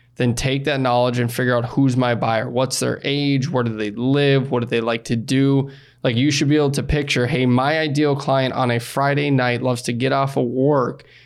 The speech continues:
drive home early by three, hook up a boat, go to a boat landing, drop it in the water, and go out to sunset, and then repeat that all weekend long." You should be able to define it, that niche. Doesn't mean you don't sell outside that, but you need to know who those people are. Just like in Marikai,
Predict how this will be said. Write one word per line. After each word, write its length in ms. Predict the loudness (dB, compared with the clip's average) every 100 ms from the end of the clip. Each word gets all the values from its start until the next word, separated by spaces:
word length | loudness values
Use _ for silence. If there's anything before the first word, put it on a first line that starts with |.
| _
drive 480 | -4 0 2 2 0
home 220 | 0 0
early 320 | 0 2 2 2
by 180 | 2
three, 380 | 0 0 0 2
hook 260 | 0 -2 -2
up 140 | 0
a 80 | 0
boat, 560 | -2 0 0 0 -2 -4
go 220 | -2 0 0
to 160 | 0
a 40 | 0
boat 280 | 2 2 2
landing, 320 | 0 2 0
drop 360 | 0 0 0
it 60 | 0
in 60 | 0
the 60 |
water, 280 | 2 2 0
and 100 | 0
go 120 | 0
out 80 | 0
to 100 | -2
sunset, 480 | -4 -2 0 0 0
and 80 | 0
then 80 |
repeat 400 | 0 0 -2 -4
that 180 | -2 -4
all 220 | 0 0 2
weekend 440 | 0 0 -2 -2
long." 500 | 0 0 -2 -6 -12 _ _ _ _ -2
You 80 | 0
should 240 | 2 0
be 80 | 2
able 160 | 0
to 140 | 0 0
define 560 | 0 -2 -2 0 0
it, 380 | -2 -4 -10 -8
that 420 | -2 0 0 -4 -12 _ -2
niche. 600 | 2 4 4 0 -2 -6 _ _ _ _ _ -6
Doesn't 160 | 0 2
mean 120 | 2
you 60 |
don't 140 | 0 0
sell 220 | 0 0
outside 300 | -2 -2 0
that, 180 | 0 0
but 80 | 2
you 80 | 2
need 200 | 4 4
to 40 |
know 80 | 2
who 120 | 2
those 180 | 0 -2
people 320 | -2 -2 2
are. 140 | 2 2
Just 200 | 0 -2
like 100 | 0
in 140 | 0
Marikai, 640 | 0 0 0 0 0 0